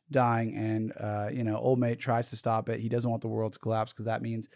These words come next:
or the world to end 'cause that means his parents die. He dies. And he, we get stuck in a super loop where he, over millions and,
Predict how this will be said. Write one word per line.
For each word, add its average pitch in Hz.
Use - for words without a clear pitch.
or -
the 110
world 107
to 107
end 110
'cause 101
that 104
means 107
his 123
parents 98
die. 98
He 123
dies. 98
And 127
he, 131
we 135
get 143
stuck 147
in 160
a 156
super 160
loop 156
where 143
he, 156
over 156
millions 170
and, 175